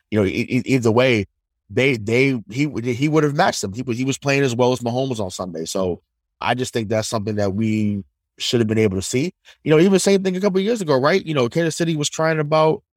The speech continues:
you know, in, in, in, in Arrowhead, you know, obviously, uh, you know, they, they get the lead or they tie it in overtime. And then, you know,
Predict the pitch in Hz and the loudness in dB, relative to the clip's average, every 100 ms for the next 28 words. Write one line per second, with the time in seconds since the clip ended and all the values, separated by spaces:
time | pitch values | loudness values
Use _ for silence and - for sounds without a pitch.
0 | _ _ - 135 135 127 - 113 110 135 | _ _ -6 2 4 4 0 -2 -2 0
1 | 135 139 156 - 123 - 143 135 135 147 | -2 2 0 2 -2 0 0 2 2 0
2 | 123 127 120 131 131 131 123 113 117 113 | -2 -2 0 -2 -4 -4 -2 0 0 -2
3 | 104 _ _ _ 127 120 131 101 _ _ | -4 _ _ _ -4 -2 -2 -8 _ _
4 | - 113 123 113 117 113 123 120 123 110 | -2 2 2 2 0 0 -4 -2 0 2
5 | 113 113 113 117 127 110 113 117 117 120 | 2 0 2 4 2 2 -2 -2 -4 -4
6 | 123 147 - - 110 113 139 117 120 | -2 -4 -10 -4 -2 -2 0 2 0